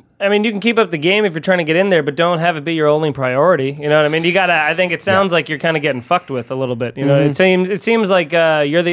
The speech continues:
Speaker 1: if it's a, if it's a town, if it's a college town, it's a summer, everyone's gone for the most part, so
Speaker 2: Mm-hmm.
Speaker 1: there aren't a lot of options. So she
Speaker 2: Yeah.
Speaker 1: sounds like, uh, you're, you know, you're one of few options for her, but it also <laughs> seems like you're not even, uh, you're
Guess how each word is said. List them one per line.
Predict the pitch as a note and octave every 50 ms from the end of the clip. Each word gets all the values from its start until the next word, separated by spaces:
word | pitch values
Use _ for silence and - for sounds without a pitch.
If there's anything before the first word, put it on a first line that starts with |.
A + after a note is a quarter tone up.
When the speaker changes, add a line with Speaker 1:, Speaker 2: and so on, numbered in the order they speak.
| E3+ -
Speaker 1:
if | F#3 E3 G3
it's | G3 G#3
a, | F3+ D#3 -
if | G#3+ G3 G#3
it's | G3+ -
a | G3
town, | F#3 - A#3 A#3+ B3 A#3+ A#3 A#3 G#3 - - - - _ -
if | F#3 F#3
it's | G3 F#3+ -
a | A3
college | - - A3+ A#3 A#3 G#3+ E3+ -
town, | G3 F3+ F3
it's | E3+ D#3 -
a | D3+
summer, | - - F#3 F3+ E3 D#3 D#3 D3+ - -
everyone's | - G3+ G#3+ G#3+ G#3 F#3+ D#3 A#2+
gone | - D#3+ D#3 D#3 D3+ D3 -
for | - D3
the | D3
most | D3 D3 C#3+ C3+ -
part, | - C#3 B2+
so | B2
Speaker 2:
Mm-hmm. | - -
Speaker 1:
there | F3+
aren't | F3+ F3+ F3
a | E3+
lot | E3 D#3 C#3+
of | C#3+ C#3+
options. | C#3+ D3 C#3+ C#3 - - C3 A2+ A2 -
So | C3+
she | B2 - A2+
Speaker 2:
Yeah. | A#2 G#2+
Speaker 1:
sounds | G2+ F3+ F3 E3+ E3
like, | D3+ D#3 D3+ D3 - - _ _ _ _ _ _ _ _ -
uh, | C#3+ D3 C#3+ C3+ C3 C3 C3+
you're, | D3 D#3+ E3
you | E3+ E3
know, | D#3+ D3+ C#3+ C#3
you're | C#3 C#3+ D3+ D3+
one | D3+ D#3+ D#3
of | D3 -
few | - E3+ E3 D#3 D3
options | D3 D3+ D3 - - C#3+ B2 -
for | - E3+ D#3+ D3
her, | C#3 C3+
but | B2+ C#3+
it | D3 C#3+
also | E3 F3+ F3 - D#3
<laughs> | B2 E3+
seems | A#3 C#4 F#3
like | F#3+ E3+ E3 C#3+
you're | D#3+ E3+
not | D#3 E3 E3 D#3+ D#3
even, | E3+ E3+ D3+ D#3 D#3 D3+ C#3+ - _ -
uh, | E3 D#3+ D3
you're | D3 D#3+ F#3 F#3 F#3